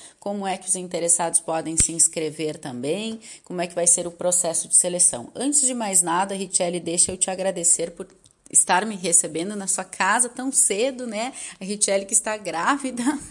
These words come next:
<laughs> mas abriu as portas da sua residência para que também a gente possa, eh, divulgar essas vagas, porque tem muita gente, com certeza,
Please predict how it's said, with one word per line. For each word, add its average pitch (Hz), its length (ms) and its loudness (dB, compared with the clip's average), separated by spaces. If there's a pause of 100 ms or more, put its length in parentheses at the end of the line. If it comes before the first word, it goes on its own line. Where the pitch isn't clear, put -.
(120)
<laughs> 254 380 -2
mas 233 220 2
abriu 240 320 0
as 254 100 0
portas 226 440 -2
da 220 120 -4
sua 220 220 0
residência 208 580 -2
para 208 200 -6
que 208 160 -12
também 202 320 -10
a - 20 -8
gente 208 220 -8
possa, 202 340 -2 (340)
eh, 196 120 -4
divulgar 226 840 -4
essas 202 300 0
vagas, 208 320 -2
porque 277 520 -8
tem 330 160 -10
muita 285 320 0
gente, 226 320 -4
com 214 200 -10
certeza, 202 480 -2